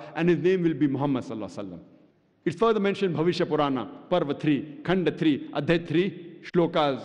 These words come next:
ten to twenty-seven. There will be a man who will come to fight against his enemy. His name will be Muhammad sallallahu alaihi wasallam. And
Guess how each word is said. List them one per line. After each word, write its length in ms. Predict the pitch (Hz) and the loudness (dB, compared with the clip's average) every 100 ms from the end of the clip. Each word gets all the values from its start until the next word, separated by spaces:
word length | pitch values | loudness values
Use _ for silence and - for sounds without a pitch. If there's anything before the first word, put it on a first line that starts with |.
| - - - - - - | -12 -20 -20 -20 -16 0
ten 140 | 185 | 2
to 60 | 156 | 2
twenty-seven. 680 | 143 139 151 147 170 - - - - _ _ _ _ _ _ _ - | 0 0 2 0 0 -6 -16 -20 -20 _ _ _ _ _ _ _ -2
There 160 | 139 190 | 2 4
will 140 | 240 | 4
be 180 | 214 254 | 2 2
a 140 | 247 | 0
man 440 | 170 175 185 135 107 - - - - - | 2 2 2 0 -4 -12 -20 -20 -20 -4
who 120 | - | 2
will 120 | 180 196 | 4 4
come 540 | 220 233 233 156 - | 2 2 2 0 -4
to 80 | 226 | -4
fight 320 | - 208 196 | 2 2 2
against 260 | 180 170 185 | 0 0 0
his 80 | 165 | 0
enemy. 580 | 160 180 151 120 - - - | 0 2 2 0 -4 -16 -2
His 160 | 208 165 | 0 2
name 240 | 220 247 | 4 4
will 100 | 220 | 2
be 140 | 180 196 | 2 2
Muhammad 380 | 160 175 170 131 | 2 2 0 0
sallallahu 260 | 147 123 | -2 -2
alaihi 160 | 139 120 | -2 -4
wasallam. 120 | 85 - - - - _ _ _ _ - | -4 -10 -20 -20 -20 _ _ _ _ -2
And 360 | 214 262 285 | 2 4 2